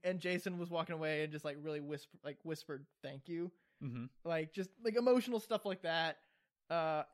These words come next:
Speaker 1: it's really good. It's really well written. I need to, I need to figure out who the writer was. I couldn't remember,
Speaker 2: Mm-hmm.
Speaker 1: but
Speaker 2: I think you should have known going in that it was gonna be good, 'cause the last time you read something about an angsty, well, angsty twenty-something that goes around murdering people, it was
Speaker 1: <laughs>
Speaker 2: Kill or Be Killed.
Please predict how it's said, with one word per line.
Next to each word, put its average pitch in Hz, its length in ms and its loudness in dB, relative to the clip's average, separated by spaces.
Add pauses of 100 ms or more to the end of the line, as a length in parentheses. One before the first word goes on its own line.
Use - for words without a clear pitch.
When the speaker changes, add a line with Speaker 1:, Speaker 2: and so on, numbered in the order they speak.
Speaker 1:
it's - 220 2
really 151 240 -4
good. 127 320 -10 (180)
It's 190 220 -2 (420)
really 392 200 4
well 311 160 8
written. 247 180 2
I 156 80 -4
need 214 140 2
to, 208 100 0 (120)
I 185 80 0
need 202 120 2
to 180 160 2
figure 175 240 -2
out 160 60 -2
who 170 80 -4
the 165 100 -6
writer 143 340 -4
was. 127 220 -10
I 139 40 -12
couldn't 139 180 -12
remember, 127 260 0 (160)
Speaker 2:
Mm-hmm. 147 140 -6
Speaker 1:
but 139 200 -8 (280)
Speaker 2:
I 190 40 -6
think 214 120 -2
you 147 60 -6
should 135 160 -4
have 117 80 -2
known 120 220 -2
going 113 280 -4
in 151 120 -8
that 123 100 -10
it 98 40 -8
was 104 140 -10
gonna 104 140 -12
be 98 120 -12
good, 101 240 -10 (180)
'cause 117 120 -12
the 117 80 -6
last 147 280 -6
time 120 180 -4
you 110 100 -6
read 107 280 -4
something 110 280 -10
about 107 160 -6
an 104 160 -10
angsty, 110 340 -12
well, 110 180 -8 (160)
angsty 107 300 -10
twenty-something 107 800 -8 (440)
that 110 320 -2
goes 110 200 -6
around 107 200 -8
murdering 104 360 -6
people, 107 420 -8 (140)
it 117 120 0
was 107 320 0
Speaker 1:
<laughs> 339 440 6
Speaker 2:
Kill 170 160 6
or 165 40 4
Be 139 140 -2
Killed. 160 400 4